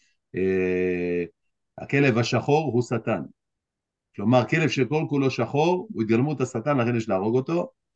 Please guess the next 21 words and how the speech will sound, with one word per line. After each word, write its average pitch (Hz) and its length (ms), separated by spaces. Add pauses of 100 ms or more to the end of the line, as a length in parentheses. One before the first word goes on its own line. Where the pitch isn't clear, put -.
(500)
אה, 98 540
אבל 104 160
שכולו 131 440
שחור 120 280
ממש. 117 540 (300)
זאת - 20
אומרת, 101 180
אם 131 80
מוצאים 127 280
שערה 123 360
אחת 123 220
לבנה, 123 500 (640)
לא 110 100
הורגים 98 280
אותו, 78 220
כן? 107 180 (560)
או 139 80
למשל 147 420
כלבים 135 460
שהם 135 240
תוקפניים. 131 720